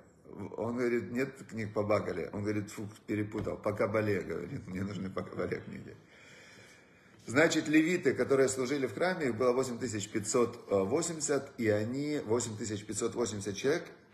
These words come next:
они с тридцати до пятидесяти лет выполняли работу в храме. До тридцати лет, с двадцати лет, десять лет они учились, как, э, выполнять работу в храме, чтобы, не дай Бог, если сделаешь что-то не так в храме,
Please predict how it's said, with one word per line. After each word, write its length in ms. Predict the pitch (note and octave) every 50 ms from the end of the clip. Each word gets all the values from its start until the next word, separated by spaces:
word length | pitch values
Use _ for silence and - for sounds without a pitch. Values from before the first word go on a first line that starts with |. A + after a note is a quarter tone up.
| - -
они 300 | - G#2+ G#2+ A#2 C3 B2+
с 80 | A#2 -
тридцати 420 | - - A2 G#2 - - - C#3
до 100 | - A2+
пятидесяти 520 | G2 G#2+ G#2 F#2+ A#2 G#2 G2+ G2 - - A2+
лет 200 | A2+ A2+ G2+ F2+
выполняли 480 | G2 F#2+ G2+ G#2+ G#2+ A2+ A2+ G#2+ G2+
работу 400 | G2+ G2 G#2 G2+ G#2+ G#2 G2+ G2+
в 80 | G2 -
храме. 440 | - D3+ F3 F#3+ F3+ E3+ C3+ - - -
До 240 | G#2 G2 D3+ D#3+ D#3+
тридцати 480 | - C#3 C3+ A#2 - - - - B2+
лет, 280 | A#2+ B2 A#2 G#2 G2 F#2
с 60 | F2
двадцати 460 | F2 F#2 G#2 A2+ G2 - - - C3+ A#2+
лет, 380 | A#2 A2+ G#2 F#2+ - - - G#2
десять 340 | A#2 B2+ A#2+ - A#2+ G2+
лет 220 | A2+ A#2 G#2 - -
они 180 | G2 G2+ A#2
учились, 720 | A2+ A2 G#2+ G2+ - - C3 A#2+ G2+ E2 - - - - - -
как, 440 | - D3+ A#2+ A#2+ A#2 - - - - -
э, 280 | - G#2+ G#2 F#2+ G2 F#2+ F#2
выполнять 480 | G2 A2 G#2+ G#2+ G#2 G#2+ A#2 A#2 G#2+ G#2
работу 320 | G2+ G2+ G#2 A2+ G#2 G#2
в 80 | F#2+ -
храме, 400 | - A2 C3+ D3+ D3+ C3+ G2 - - - - - -
чтобы, 300 | - - G2+ G2 G#2 G#2+
не 100 | A2 A2
дай 200 | A2+ C#3 C3+ B2
Бог, 280 | A2 A#2+ G#2+ F#2+ -
если 260 | F2 F2 - - F#2+
сделаешь 400 | F#2 F2 F#2 A#2 A2 G2 F#2+ F#2
что-то 340 | - - - A2+ G#2+ G2 F#2+
не 140 | F#2+ G2 G2+
так 320 | G2 - G#2 F#2+ F#2+ -
в 40 | -
храме, 520 | - A#2+ A#2+ D3+ F3 F#3 F#3 D#3+ G#2 -